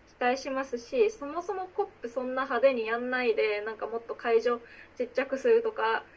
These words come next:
スリム化してほしいなっていうのは思ってますね。コップって行くのがめっちゃ大変で、エジプトもアラブもですけど、渡航費がすごいので、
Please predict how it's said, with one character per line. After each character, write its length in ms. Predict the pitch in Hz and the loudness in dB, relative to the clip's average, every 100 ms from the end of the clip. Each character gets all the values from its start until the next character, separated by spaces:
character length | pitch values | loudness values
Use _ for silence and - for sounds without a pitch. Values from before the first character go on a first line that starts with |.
| - | -20
ス 180 | - 233 | 0 2
リ 80 | 226 | 4
ム 100 | 226 | 0
化 140 | 220 | -4
し 80 | 233 | -4
て 60 | 262 | -4
ほ 140 | 254 | -4
し 140 | 269 294 | -4 -2
い 40 | |
な 360 | 277 294 302 311 | 0 0 -4 -10
っ 20 | |
て 220 | - - | -2 4
い 100 | 254 | 4
う 40 | 254 | 4
の 100 | 269 | 2
は 200 | 302 - - _ _ _ _ - | 0 -2 -10 _ _ _ _ -10
思 160 | 415 | -6
っ 40 | 415 - - | -6 -8 -4
て 520 | - - 80 - - | 0 0 -2 -8 -10
ま 100 | - | -12
す 140 | - - 80 - - - | -10 -6 -4 -4 -8 -8
ね。 200 | 214 - - - - | -10 -10 -18 -20 0
コ 80 | 440 | 2
ッ 20 | 466 - | 2 6
プ 140 | 226 | 6
っ 40 | 220 - | 6 2
て 420 | 220 226 226 - - | 2 2 0 -4 -8
行 120 | 240 | 0
く 160 | 440 466 | 4 6
の 100 | 254 | 6
が 140 | 415 | 2
め 80 | 415 | 2
っ 60 | 440 | -4
ち 60 | - | -8
ゃ 60 | 339 | -4
大 320 | 359 359 349 | 2 2 2
変 400 | 359 349 339 330 | 0 -2 -4 0
で、 180 | 302 240 | 2 2
エ 60 | |
ジ 100 | 269 | 0
プ 120 | 294 | -8
ト 160 | - 330 | -12 -10
も 200 | 320 311 | -4 0
ア 80 | 330 | 2
ラ 120 | 311 | 2
ブ 120 | 208 | 0
も 380 | 202 196 196 - - - - | -4 -4 -4 -6 -10 -6 -2
で 100 | - | -2
す 80 | - | -4
け 100 | - | -4
ど、 300 | 208 - - - - _ - | -2 -4 -8 -18 -20 _ -6
渡 100 | 277 | 4
航 120 | 440 466 453 | 10 10 10
費 160 | 285 | 6
が 340 | 220 220 349 240 | 6 6 4 0
す 180 | - 262 | -6 -2
ご 160 | 339 | 6
い 440 | 277 214 196 202 - | 6 6 4 -2 -6
の 160 | 202 196 | -4 0
で、 340 | 220 202 | 2 0